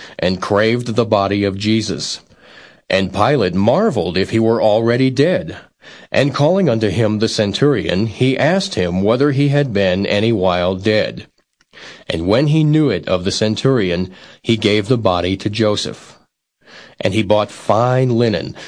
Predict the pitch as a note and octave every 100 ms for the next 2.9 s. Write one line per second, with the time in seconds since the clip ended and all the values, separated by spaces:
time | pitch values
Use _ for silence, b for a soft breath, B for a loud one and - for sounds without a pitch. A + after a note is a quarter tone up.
0 | B - A#2+ A#2+ E3+ F#3 F#3+ G3 C3 A#2+
1 | F#2 F2+ F#2 A2 - A2 G#2+ B2 C3+ C3+
2 | - F2 F2 E2 E2+ - - -